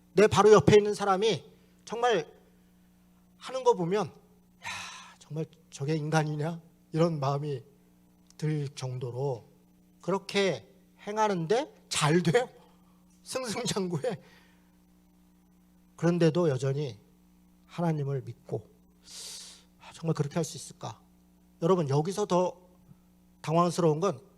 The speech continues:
이제 이익이 걸리는 거예요. 그 사람이 잘 돼서 내가 안 돼. 아니, 그 사람도 잘 되고, 그래, 나도 나대로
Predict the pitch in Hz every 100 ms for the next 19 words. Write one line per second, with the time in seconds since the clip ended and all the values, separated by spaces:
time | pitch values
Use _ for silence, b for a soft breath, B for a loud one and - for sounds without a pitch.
0 | _ _ - 175 220 196 - 190 185 233
1 | 269 269 262 254 262 170 165 165 151 127
2 | - _ _ - 180 233 233 220 180 190
3 | 202 165 151 190 254 180 156 185 220 -
4 | - _ _ b b b _ 185 170 180
5 | 226 233 233 214 190 190 208 180 208 151
6 | 151 233 190 - 147 156 208 175 220 -